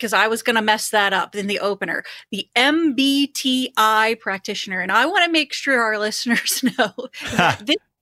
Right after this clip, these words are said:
Speaker 1: you as an M B T I practitioner was one of the first ways in which I experienced you, Joe Mull, in a professional
Speaker 2: Oh, that's
Speaker 1: setting.
Speaker 2: right.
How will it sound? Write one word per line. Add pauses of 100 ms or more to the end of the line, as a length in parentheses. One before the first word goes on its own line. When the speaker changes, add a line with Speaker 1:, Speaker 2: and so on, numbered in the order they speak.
(920)
Speaker 1:
you
as
an
M
B
T
I
practitioner
was
one
of
the
first
ways (140)
in
which (160)
I
experienced
you,
Joe
Mull, (640)
in
a
professional (100)
Speaker 2:
Oh,
that's
Speaker 1:
setting.
Speaker 2:
right.